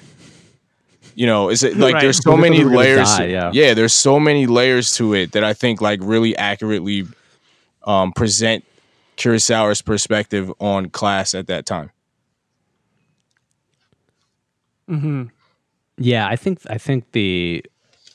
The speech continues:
Speaker 3: for me, where, where, like, I was watching the film and I was like, "Oh, this is, like, a fun adventure movie.
Speaker 1: <laughs>
Speaker 3: Like, I'm really enjoying it. Like, it's a pure piece of entertainment." But where it turns is that, is that moment when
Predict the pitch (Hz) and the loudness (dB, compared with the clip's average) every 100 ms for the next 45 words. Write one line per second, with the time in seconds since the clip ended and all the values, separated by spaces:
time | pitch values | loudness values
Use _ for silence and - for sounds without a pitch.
0 | _ - - 143 135 151 127 113 101 - | _ -10 -2 2 4 4 4 2 0 -2
1 | 113 104 101 98 98 104 98 101 95 107 | 0 0 0 -4 -4 -6 -4 -6 -6 -8
2 | 90 107 95 90 98 - 196 123 160 147 | -8 -6 -6 -6 -8 -2 0 0 -2 -4
3 | 113 104 - 131 151 151 175 151 123 107 | -4 -4 -6 -4 -4 -4 -4 -2 -4 -2
4 | 107 98 98 92 87 92 104 104 113 120 | -2 0 0 0 -2 -4 -4 -4 -2 0
5 | 127 143 139 104 95 104 113 123 - 127 | 0 0 0 -2 -4 -6 -6 -6 -2 -2
6 | 131 117 120 113 - 127 101 117 110 104 | -2 -4 -4 -4 -2 -2 0 0 0 -2
7 | - - 147 113 101 98 104 95 - - | -4 -2 -2 -2 -4 -6 -6 -6 -8 -12
8 | 101 101 95 98 95 92 90 85 | -6 -6 -4 -6 -6 -6 -6 -8